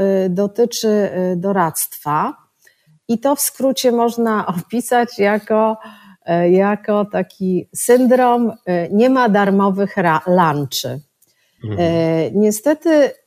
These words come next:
Speaker 1: ostatnie kilkanaście lat spowodowały, że tak, i to nie tylko w Polsce, ale u nas, y, chyba w sposób szczególny, zostaliśmy przyzwyczajeni do tego, że przeróżne usługi, y, są, y, za darmo.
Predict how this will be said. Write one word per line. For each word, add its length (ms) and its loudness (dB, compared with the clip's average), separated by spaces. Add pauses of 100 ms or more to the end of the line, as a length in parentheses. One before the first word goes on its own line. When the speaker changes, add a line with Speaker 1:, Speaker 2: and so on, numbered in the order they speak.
Speaker 1:
ostatnie 520 0
kilkanaście 1080 0
lat 300 0
spowodowały, 1120 0
że 220 0
tak, 240 0
i 120 -6
to 120 -4
nie 180 -2
tylko 360 -2
w 160 -10
Polsce, 680 0
ale 320 0
u 120 -2
nas, 420 -6
y, 240 -4
chyba 240 -4
w 60 -14
sposób 440 -8
szczególny, 800 -4 (560)
zostaliśmy 520 -2
przyzwyczajeni 1040 0
do 140 0
tego, 340 0
że 240 0
przeróżne 680 0
usługi, 840 -2 (320)
y, 40 0
są, 580 0 (300)
y, 40 -4
za 180 2
darmo. 720 -2